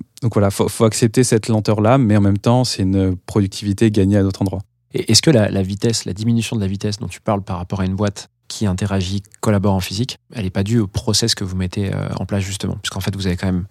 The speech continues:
Speaker 2: cadré tous les process, qu'il faut que tout soit à l'écrit, ça, ça prend du temps d'écrire.
Speaker 1: Mhm.
Speaker 2: C'est beaucoup moins spontané que si, euh, vous voyez directement, euh, à l'oral. Est-ce que c'est pas dû à ça, à ces process-là justement, que,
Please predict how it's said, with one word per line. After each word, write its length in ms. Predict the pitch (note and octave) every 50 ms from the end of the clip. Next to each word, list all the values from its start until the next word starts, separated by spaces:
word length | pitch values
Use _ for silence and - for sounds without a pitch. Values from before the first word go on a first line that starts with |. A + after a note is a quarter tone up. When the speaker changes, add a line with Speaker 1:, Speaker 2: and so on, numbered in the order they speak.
| _ _ _ _ _ _
Speaker 2:
cadré 280 | - A2+ G#2 G#2+ G#2+ G#2+
tous 100 | G#2 -
les 80 | G#2+ G2
process, 420 | - - - - - G#2+ A2+ A#2
qu'il 100 | - -
faut 120 | - - -
que 40 | -
tout 100 | - -
soit 200 | - - G#2+ F#2+
à 20 |
l'écrit, 320 | F2+ F#2 F2+ - - B2
ça, 120 | A2 - A2
ça 120 | - -
prend 140 | - - F#2+
du 140 | F2+ E2+ -
temps 140 | - - A2
d'écrire. 360 | G2 F2+ - - B2 B2+ - _ _ -
Speaker 1:
Mhm. 200 | G2+ F#2+ F#2+ - -
Speaker 2:
C'est 140 | - - F#2+
beaucoup 220 | F#2+ G#2 - G#2+
moins 180 | G#2+ G#2 G2 G2
spontané 560 | - - - - G#2 - A2 A2 A2 G#2+ G#2
que 140 | - - - - G#2 G#2+
si, 280 | - - - - A#2
euh, 60 | G#2 F#2
vous 240 | F#2 F2+ F#2+ F#2+
voyez 240 | F#2 F#2 F2+ F2+ F#2
directement, 560 | F2+ G2 F#2 F#2 F#2 - G2 F#2 G2 F#2+ F#2
euh, 120 | F2 F2 E2+ - G#2 -
à 80 | -
l'oral. 280 | F#2 F2+ F2+ A2+ B2+ B2+ - - - _ -
Est-ce 100 | - -
que 60 | A#2+
c'est 80 | - -
pas 80 | A2+
dû 100 | G2 G#2+
à 60 | G2+ F#2
ça, 160 | - A2 F#2
à 40 | F2+
ces 120 | - -
process-là 400 | - - F#2+ - G2 F#2 A2 G#2
justement, 340 | F#2 F#2 - F2+ F2+ F#2 G2+
que, 120 | - G2+